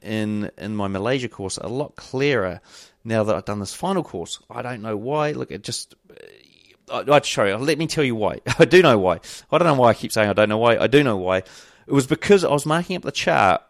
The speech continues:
and then I'll look back at, you know, I'd mark it up and leave, leave my markups there.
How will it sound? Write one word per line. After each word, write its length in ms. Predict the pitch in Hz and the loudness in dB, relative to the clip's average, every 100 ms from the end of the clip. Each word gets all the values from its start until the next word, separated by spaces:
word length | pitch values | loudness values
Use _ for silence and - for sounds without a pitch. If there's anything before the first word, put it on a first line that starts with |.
| _ - | _ -8
and 140 | 131 | -2
then 80 | 147 | 0
I'll 100 | 143 | 0
look 260 | 196 208 | 0 -4
back 380 | - 135 - _ _ | -2 -2 -2 _ _
at, 380 | 110 110 - - _ - _ _ - | -2 -2 -4 -18 _ -20 _ _ -12
you 100 | 117 | -6
know, 240 | 107 101 | -4 -4
I'd 140 | 135 | -6
mark 280 | 160 202 - | -2 -2 0
it 60 | 139 | 0
up 200 | 127 139 | 0 -2
and 120 | 123 | 0
leave, 420 | 113 117 101 - 85 | 2 2 0 -6 -10
leave 320 | 98 120 117 | -6 -4 -4
my 180 | 104 104 | -4 -2
markups 500 | 104 104 98 - - | -2 -4 -6 -10 -10
there. 280 | 67 53 | -8 -10